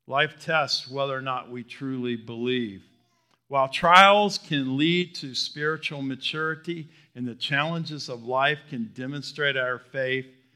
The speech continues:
they also lead us into temptations. The trials that we go to, go through in life can lead us into temptation. And James describes the process,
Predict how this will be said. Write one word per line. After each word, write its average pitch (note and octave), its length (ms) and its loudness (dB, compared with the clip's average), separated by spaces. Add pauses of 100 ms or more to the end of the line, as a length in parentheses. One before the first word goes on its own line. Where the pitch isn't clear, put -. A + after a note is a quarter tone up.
(260)
they C3+ 180 -2
also E3 500 0
lead D3 400 2
us C#3 300 -4
into C3+ 720 -6
temptations. A#2 1160 -14 (500)
The B2+ 80 -14
trials E3 560 4
that E3+ 180 2
we E3 160 0
go E3+ 380 2
to, A2+ 540 -10 (360)
go D#3 220 -2
through C#3+ 320 -6
in A#2 100 -10
life A2+ 320 -8
can B2 220 -8
lead C#3 220 0
us A#2+ 240 -8
into A#2+ 420 -14
temptation. A2+ 880 -12 (580)
And D3 440 -2 (840)
James F#3+ 520 4
describes C3+ 720 0
the B2 120 -16
process, C3 1120 -2